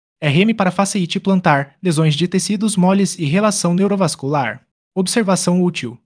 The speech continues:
Nem todo diagnóstico precisa de R M,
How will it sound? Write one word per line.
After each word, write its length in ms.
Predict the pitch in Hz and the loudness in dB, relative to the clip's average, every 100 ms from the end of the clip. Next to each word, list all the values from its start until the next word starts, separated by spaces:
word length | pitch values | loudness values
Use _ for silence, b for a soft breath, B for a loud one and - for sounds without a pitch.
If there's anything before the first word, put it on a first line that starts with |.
| - | -4
Nem 180 | 131 180 | -2 0
todo 300 | 185 196 175 | 0 -2 0
diagnóstico 680 | 139 139 131 143 - 196 196 | -2 -2 -2 -2 -2 -6 -2
precisa 360 | 214 202 202 | -2 0 0
de 120 | 170 | 0
R 260 | 175 180 175 | 0 0 -2
M, 240 | 151 190 | 0 -2